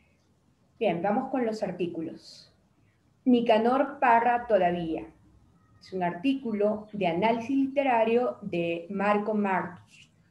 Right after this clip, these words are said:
sobre la poética y antipoética de Parra. Nicanor Parra,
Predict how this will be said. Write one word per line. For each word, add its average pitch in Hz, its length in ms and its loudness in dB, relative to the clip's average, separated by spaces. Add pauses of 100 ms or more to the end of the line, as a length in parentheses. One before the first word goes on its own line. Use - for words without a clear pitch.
sobre 190 320 -2
la 180 180 2
poética 220 800 4
y 202 60 -4
antipoética 180 840 -4
de 160 120 -4
Parra. 170 500 -6 (840)
Nicanor 240 520 2
Parra, 190 460 0